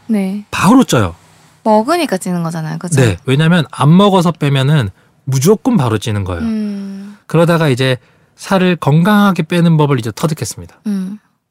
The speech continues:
Speaker 2: 그게 뭐냐면 운동은 당연히 해야 되는 거예요. 근데 운동을 해야 하는 이유를 내 에너지를 쓴다고 생각하는데 보통 많은 사람들이 그게 아니라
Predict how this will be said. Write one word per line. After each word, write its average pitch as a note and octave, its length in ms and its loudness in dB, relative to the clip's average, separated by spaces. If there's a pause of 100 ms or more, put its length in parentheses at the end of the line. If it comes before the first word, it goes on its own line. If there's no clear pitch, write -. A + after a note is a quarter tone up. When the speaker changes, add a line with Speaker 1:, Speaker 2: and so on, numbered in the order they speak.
Speaker 2:
그게 C3 200 -4
뭐냐면 G2+ 500 -2 (640)
운동은 G3 580 4
당연히 A#3+ 460 2
해야 G3 80 4
되는 G#2+ 200 -2
거예요. F2+ 240 -12 (640)
근데 E3 320 0 (560)
운동을 G3+ 460 2
해야 A3 260 4
하는 G3 240 2
이유를 A#2+ 640 0 (440)
내 C#3+ 280 2
에너지를 E3+ 420 2
쓴다고 F3 540 0
생각하는데 A#2 680 -2 (200)
보통 A#2 260 -6
많은 G#2 220 -4
사람들이 G#2+ 380 -4
그게 A2 200 -4
아니라 G#2 380 -2